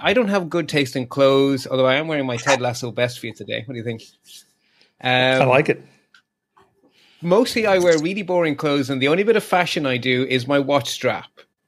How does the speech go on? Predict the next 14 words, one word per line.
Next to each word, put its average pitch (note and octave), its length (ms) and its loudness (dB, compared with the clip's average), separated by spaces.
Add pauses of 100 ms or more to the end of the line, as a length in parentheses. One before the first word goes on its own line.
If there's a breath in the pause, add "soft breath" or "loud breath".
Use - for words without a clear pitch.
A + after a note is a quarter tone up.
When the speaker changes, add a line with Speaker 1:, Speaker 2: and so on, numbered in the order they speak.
Speaker 1:
So C3 360 2
at B2+ 160 0
last E3 400 -2
count, F3 400 -2
I D3+ 160 4
owned B2+ 260 2
thirty-eight C#3 600 -2
of - 160 -14
them. - 120 -18 (1160 loud breath)
And D3 260 0 (880)
yeah, C#3+ 200 4
I B2+ 100 0
know. A#2 300 -6
It, E3+ 180 -2